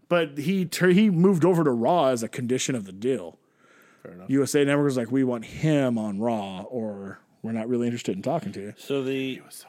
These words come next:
Speaker 2: good. Oh my God. Jesus.
Speaker 3: Raw after Mania.
Speaker 1: I'm sure got a huge buy rate that night.
Speaker 3: Five point six.
Speaker 2: Oh my.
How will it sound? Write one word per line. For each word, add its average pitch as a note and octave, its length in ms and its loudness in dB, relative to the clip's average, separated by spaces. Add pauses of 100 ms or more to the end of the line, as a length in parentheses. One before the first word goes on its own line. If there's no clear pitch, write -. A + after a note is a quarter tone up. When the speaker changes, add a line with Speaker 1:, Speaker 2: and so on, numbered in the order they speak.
Speaker 2:
good. - 100 -20
Oh - 260 -20
my - 80 -20 (100)
God. - 1000 -20
Jesus. - 460 -20 (300)
Speaker 3:
Raw D#3 560 0 (540)
after A#2 680 -4 (880)
Mania. F#2+ 520 -6 (420)
Speaker 1:
I'm A#2+ 120 -8
sure - 160 -8
got F#2 140 -12
a - 20 -12
huge - 440 -6
buy F#2+ 120 -10
rate F#2+ 180 -12
that F#2 100 -14
night. - 120 -12
Speaker 3:
Five D3 320 -2
point C#3 340 -4
six. - 640 -12
Speaker 2:
Oh - 120 -14
my. G#2 160 -12